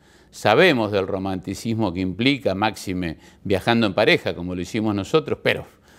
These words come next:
preferimos admirarlas, fotografiarlas, filmarlas. Fue de las pocas cosas que no hicimos en Venecia, pero totalmente a conciencia.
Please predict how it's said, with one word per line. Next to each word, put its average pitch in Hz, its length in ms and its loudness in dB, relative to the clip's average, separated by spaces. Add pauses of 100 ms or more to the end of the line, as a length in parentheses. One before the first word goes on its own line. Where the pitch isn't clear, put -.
(340)
preferimos 127 600 2
admirarlas, 113 760 -2 (120)
fotografiarlas, 107 1000 2
filmarlas. 113 640 0 (320)
Fue - 200 4
de 196 60 4
las 151 120 4
pocas 160 380 2
cosas 151 360 2
que - 180 0
no 147 140 2
hicimos 90 560 -2
en 87 140 -2
Venecia, 107 520 -2 (380)
pero 107 240 2
totalmente 180 540 0
a 131 40 0
conciencia. 95 720 -4